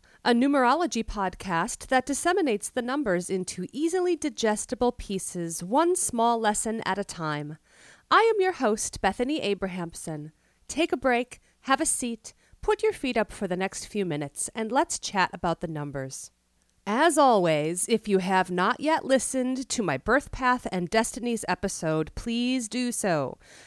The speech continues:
Those first few minutes will provide you with vital background information. However, if you already know the drill, then let's dive right into the meaning of the nine birth path.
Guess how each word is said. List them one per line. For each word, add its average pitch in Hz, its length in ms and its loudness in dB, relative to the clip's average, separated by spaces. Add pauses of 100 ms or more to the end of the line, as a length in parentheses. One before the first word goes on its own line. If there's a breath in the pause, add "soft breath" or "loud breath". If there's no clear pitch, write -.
(140 loud breath)
Those 247 320 4
first 262 340 -2
few 262 220 -2
minutes 240 340 0
will 208 100 2
provide 208 600 2
you 220 100 0
with 175 180 0
vital 220 540 4
background 196 680 4
information. 156 880 -4 (500 soft breath)
However, 285 540 6
if 254 160 2
you 208 180 0
already 294 540 4
know 247 200 4
the 240 120 2
drill, 185 400 0
then 185 180 -4
let's 170 240 -2
dive 165 380 2
right 233 420 4
into 285 300 -2
the 254 100 -2
meaning 208 400 0
of 160 120 -4
the 170 80 -2
nine 170 600 -2
birth 147 260 -2
path. - 480 -4